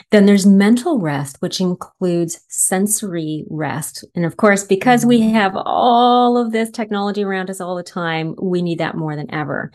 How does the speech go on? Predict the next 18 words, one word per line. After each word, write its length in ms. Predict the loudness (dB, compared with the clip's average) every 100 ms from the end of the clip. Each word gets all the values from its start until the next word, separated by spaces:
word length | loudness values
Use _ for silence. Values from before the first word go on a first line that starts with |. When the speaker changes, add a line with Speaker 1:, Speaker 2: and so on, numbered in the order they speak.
| -16
Speaker 2:
Yes. 320 | -16 -12 -6 4
Speaker 1:
Emotional 1000 | 6 8 6 4 2 0 4 4 4 0
rest, 580 | -4 -8 -10 -12 -12 -4
which 280 | -2 -2
can 320 | 0 2 2 2
include 920 | 2 0 -2 -6 -4 0 0 0 -2 -12 _ -8
recreation 1000 | -4 -4 -4 -6 -4 -4 -4 -4 -6 -6
or 100 | -8
creative 560 | -8 -6 -4 -4 -6
rest, 480 | -6 -4 -4 -6 -10 -14 -20 -20 _ -4
relational 1000 | 0 2 2 2 0 0 2 2 0 -2
or 80 | -4
social 580 | -6 -4 -6 -4 -4
rest, 560 | -4 -8 -10 -12 -14 -16 -20 _ _
and 380 | -4 -2 -2 -6 -8
professional 800 | -10 -6 -4 -2 -2 -2 -4 -4
rest. 600 | -8 -10 -14 -16 -18 -20 _ _ _ _ -16
Speaker 2:
Mm, 560 | -10 -8 -6 -4 -6